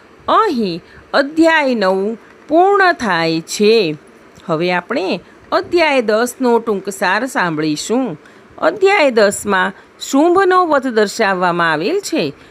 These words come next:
પોતાના ભાઈને હણાયેલો જોઈ શુંભ ક્રોધે ભરાયો ને દેવી સાથે મિથ્યા પ્રલાપ કરવા લાગ્યો. તે બોલ્યો, "તું અન્ય શક્તિઓની સહાયથી લડી રહી છે, માટે ગર્વ કરે છે."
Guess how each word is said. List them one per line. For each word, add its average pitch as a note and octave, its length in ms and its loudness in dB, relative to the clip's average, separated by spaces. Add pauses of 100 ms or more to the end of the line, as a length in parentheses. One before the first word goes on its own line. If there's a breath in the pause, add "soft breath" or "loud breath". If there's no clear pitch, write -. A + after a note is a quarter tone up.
(260 loud breath)
પોતાના D4 580 0
ભાઈને G#3 440 2
હણાયેલો F3+ 640 2
જોઈ F#3+ 420 0 (360 loud breath)
શુંભ F#4+ 260 2
ક્રોધે A3 460 2
ભરાયો G3 640 2 (240 loud breath)
ને G3+ 160 2
દેવી F3 360 0
સાથે G3+ 640 -2 (300 loud breath)
મિથ્યા C4+ 580 2
પ્રલાપ G#3+ 500 0
કરવા F3 400 2
લાગ્યો. E3+ 580 0 (340)
તે G3 140 2
બોલ્યો, E3+ 540 2 (420 loud breath)
"તું F4+ 340 4
અન્ય D#4+ 400 2
શક્તિઓની A#3 800 2
સહાયથી F#3+ 720 -2
લડી A#3 360 4
રહી C4 220 0
છે, D3+ 320 -6 (320 loud breath)
માટે F#3+ 400 0
ગર્વ G3+ 340 0
કરે F#3+ 300 0
છે." D3+ 300 -8